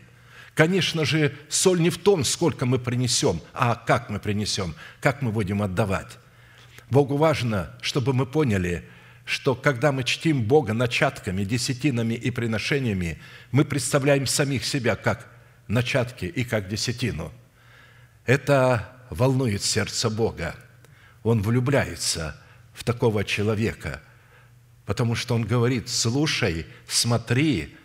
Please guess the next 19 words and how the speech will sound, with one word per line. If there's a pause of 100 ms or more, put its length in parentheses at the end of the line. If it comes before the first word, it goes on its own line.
(160)
забудь (200)
народ
твой, (440)
и
вожелает
царь
красоты
твоей». (600)
То
есть,
оказывается,
в
этом
есть
красота
человека,
который
увлекается
Бог,